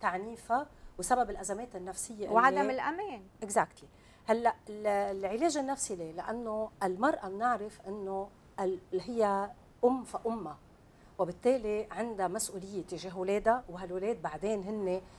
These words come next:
Speaker 1: اللي راح يعملوا هذا المجتمع. لازم بالأول نرجع نقوي دفاعاتها النفسية، آه، نخليها ترجع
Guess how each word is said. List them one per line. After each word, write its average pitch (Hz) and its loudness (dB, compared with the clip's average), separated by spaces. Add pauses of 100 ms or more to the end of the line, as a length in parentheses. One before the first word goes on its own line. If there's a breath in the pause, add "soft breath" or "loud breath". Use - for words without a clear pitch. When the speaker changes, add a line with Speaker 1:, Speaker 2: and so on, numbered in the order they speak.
(160 loud breath)
Speaker 1:
اللي 185 4
راح 185 -4
يعملوا 170 -4
هذا 175 -8
المجتمع. 175 -10 (580 soft breath)
لازم 285 6
بالأول 277 4
نرجع 220 -10 (160)
نقوي 277 2
دفاعاتها 165 -12
النفسية، 151 -10 (760 soft breath)
آه، 180 2
نخليها 254 4 (160)
ترجع 202 -4